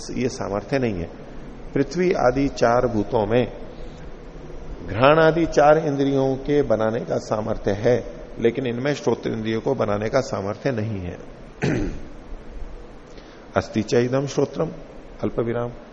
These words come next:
लेकिन ये श्रोत्र तो है। और आकाशम च शिष्यते, और उधर आकाश बचा हुआ है,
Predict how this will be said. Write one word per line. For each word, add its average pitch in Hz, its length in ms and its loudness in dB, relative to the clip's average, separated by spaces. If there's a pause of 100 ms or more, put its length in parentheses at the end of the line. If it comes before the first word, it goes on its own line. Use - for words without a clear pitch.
(120)
लेकिन 110 180 0
ये 110 60 2
श्रोत्र 107 380 2
तो 127 140 4
है। 151 280 2 (2750)
और 117 180 6
आकाशम 127 520 4
च 156 80 2
शिष्यते, 147 480 2
और 147 100 8
उधर 147 220 6
आकाश 104 400 2
बचा 113 240 2
हुआ 143 220 2
है, - 320 -6